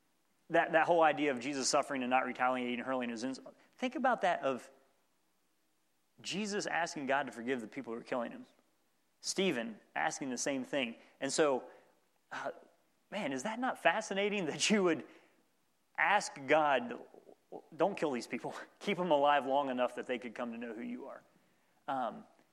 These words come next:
that seems to be the, the heart shift that is modeled for us in the person of Christ. And so I think,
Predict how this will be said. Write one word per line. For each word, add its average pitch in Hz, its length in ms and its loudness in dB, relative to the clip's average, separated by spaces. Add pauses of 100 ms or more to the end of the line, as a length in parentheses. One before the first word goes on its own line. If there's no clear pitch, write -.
(220)
that 151 240 0
seems 160 260 -2
to 123 80 -6
be 131 160 0
the, 120 340 0
the 120 120 -4
heart 143 300 0
shift - 280 -6
that 117 380 -4
is 113 260 -8
modeled 127 360 -2
for 120 200 -6
us 113 120 -10
in 123 100 -8
the 117 60 -8
person 123 340 -6
of 113 100 -12
Christ. 160 300 -2
And 120 100 -8
so 135 120 0
I 123 100 2
think, 170 280 -6